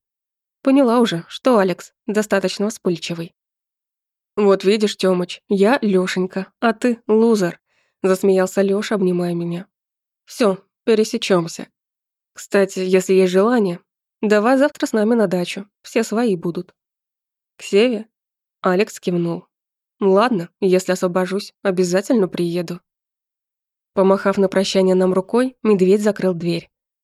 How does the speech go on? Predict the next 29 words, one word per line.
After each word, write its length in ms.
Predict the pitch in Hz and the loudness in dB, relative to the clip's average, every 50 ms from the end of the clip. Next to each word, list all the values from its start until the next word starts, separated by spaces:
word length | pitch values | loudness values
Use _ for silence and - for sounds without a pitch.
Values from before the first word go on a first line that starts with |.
| _ _ _ _ - | _ _ _ _ -2
Алекс 400 | 214 220 247 262 277 277 - - - | 0 0 2 0 0 -2 -6 -4 0
нажал 300 | 269 277 262 220 196 190 | 0 2 2 2 2 2
кнопку 380 | 196 196 202 214 - - 202 | 2 0 0 0 0 0 0
вызова 300 | 180 175 170 175 175 175 175 | 0 0 0 -2 -2 -2 -2
лифта. 440 | 165 165 165 - - - 160 175 - _ _ _ _ _ | -2 -4 -6 -8 -10 -12 -12 -12 -12 _ _ _ _ _
Долго 380 | - 214 190 196 226 247 208 208 | -4 0 0 2 2 2 0 0
ждать 260 | 202 185 185 175 180 | 0 0 0 0 0
не 80 | 190 190 | 0 0
пришлось, 560 | 185 - 175 170 - 175 170 165 160 - - _ _ _ _ _ _ _ - | -2 -2 -6 -6 -6 -6 -6 -6 -8 -10 -16 _ _ _ _ _ _ _ -6
и 100 | 190 180 | -4 0
через 240 | - 190 185 185 | 2 2 2 4
несколько 400 | 196 185 180 - - 180 180 185 | 4 2 2 0 -2 -4 -2 0
минут 360 | 180 180 180 185 220 262 - _ | 2 2 2 2 0 -2 -4 _
мы 120 | - 233 233 | 0 0 2
уже 180 | 208 175 180 | 2 0 0
были 220 | 170 175 208 190 220 | 0 0 0 0 0
на 180 | 226 208 196 | 0 -2 -2
улице. 480 | 175 170 160 160 165 - - - 170 175 _ _ _ _ _ _ _ _ _ _ _ _ _ _ _ _ | -4 -4 -6 -8 -10 -10 -12 -14 -14 -14 _ _ _ _ _ _ _ _ _ _ _ _ _ _ _ _
Выйдя 340 | - 208 190 185 180 175 185 | -2 0 2 2 4 4 4
на 80 | 185 196 | 2 2
свежий 300 | - - 190 185 175 180 | 2 0 0 0 0 -2
воздух, 440 | 175 175 214 233 226 240 226 - _ _ _ - | -2 -2 -4 -4 -2 -4 -6 -8 _ _ _ -4
я 100 | 196 185 | 0 0
вздохнула 540 | 185 175 170 190 - - 196 196 220 233 226 | 0 0 0 -2 -2 -2 -2 0 0 -2 -2
полной 400 | - - 180 170 175 175 180 185 | -4 -6 -6 -4 -4 -4 -4 -4
грудью. 520 | 175 185 185 175 170 - 170 175 180 180 - _ _ _ _ _ _ _ _ _ _ _ _ _ | -2 -2 -2 -2 -2 -4 -6 -8 -8 -10 -14 _ _ _ _ _ _ _ _ _ _ _ _ _
Эх, 480 | - 202 208 202 190 175 - - - _ _ _ | -6 -2 -2 -2 -2 -2 -6 -12 -20 _ _ _
хорошо-то 600 | - 233 226 233 220 - - - 220 - - 240 | -2 0 0 0 0 -2 -4 -6 -6 -4 -4 -6
как. 340 | - - 180 175 - _ | -4 -4 -8 -8 -8 _